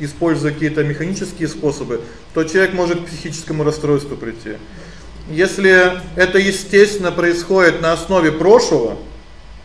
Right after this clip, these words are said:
что он уже, ну, родился с этими наработками, то есть он уже был мудрецом в своей прошлой жизни, то это может происходить быстрее,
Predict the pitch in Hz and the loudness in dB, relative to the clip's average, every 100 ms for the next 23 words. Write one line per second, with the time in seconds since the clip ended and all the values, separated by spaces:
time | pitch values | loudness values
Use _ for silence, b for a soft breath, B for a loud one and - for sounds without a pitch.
0 | - - - - 160 165 170 165 180 170 | -20 -20 -20 -8 0 2 2 0 2 2
1 | 170 170 233 208 - 156 147 139 135 135 | 2 0 0 -2 -4 -4 -4 -2 -2 -2
2 | 139 - 120 117 127 - 147 147 156 165 | -2 -4 -8 -10 -10 -6 -4 -2 0 2
3 | 156 156 165 156 165 170 143 143 147 143 | 2 0 0 -2 -2 -2 -2 -2 -4 -2
4 | 170 220 175 147 127 120 110 110 B B | -2 -2 -2 -6 -4 -10 -10 -14 B B
5 | B B 175 185 196 202 196 - 185 185 | B B 0 2 4 4 2 2 2 2
6 | - 185 175 160 151 - 175 190 196 190 | 0 -2 -2 -2 -2 0 4 4 4 0